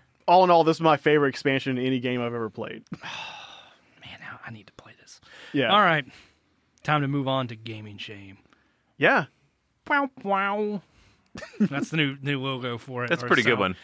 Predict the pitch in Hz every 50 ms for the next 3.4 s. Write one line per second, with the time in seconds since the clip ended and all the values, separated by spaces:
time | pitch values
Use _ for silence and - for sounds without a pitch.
0 | - - _ - 196 185 180 170 - _ _ _ _ _ _ _ _ _ _ -
1 | 202 202 190 180 151 - 147 143 139 135 127 - - - - 139 147 147 135 135
2 | 131 123 - 131 123 120 - 127 117 110 120 113 113 110 110 107 110 110 104 -
3 | - 113 107 107 113 113 110